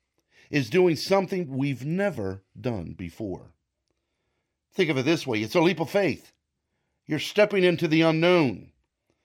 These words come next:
The Apostle Peter, he demonstrated impractical belief when he walked on water.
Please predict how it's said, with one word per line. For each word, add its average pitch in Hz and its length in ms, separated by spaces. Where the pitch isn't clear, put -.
The 175 120
Apostle 196 460
Peter, 220 340
he 247 220
demonstrated 135 880
impractical 147 720
belief 101 400
when 139 140
he 135 120
walked 117 400
on 107 240
water. 98 380